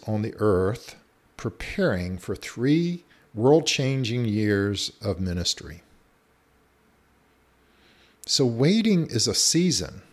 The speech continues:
when things may not be easy. Yet it's a season when we're being prepared for everything that lies ahead as we step into our purpose, step into these opportunities. We're putting down strong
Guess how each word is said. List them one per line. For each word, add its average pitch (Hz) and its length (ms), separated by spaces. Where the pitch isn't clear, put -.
when 120 160
things 170 420
may 165 120
not 165 260
be 170 80
easy. 143 540
Yet 190 400
it's - 160
a 104 60
season 165 560
when 123 140
we're 110 120
being 107 280
prepared 107 1000
for - 240
everything 160 460
that 131 160
lies 120 320
ahead 98 600
as - 180
we 104 80
step - 460
into 110 260
our 104 80
purpose, - 480
step - 420
into 107 280
these 98 240
opportunities. 87 920
We're 117 140
putting 165 360
down 113 600
strong 123 720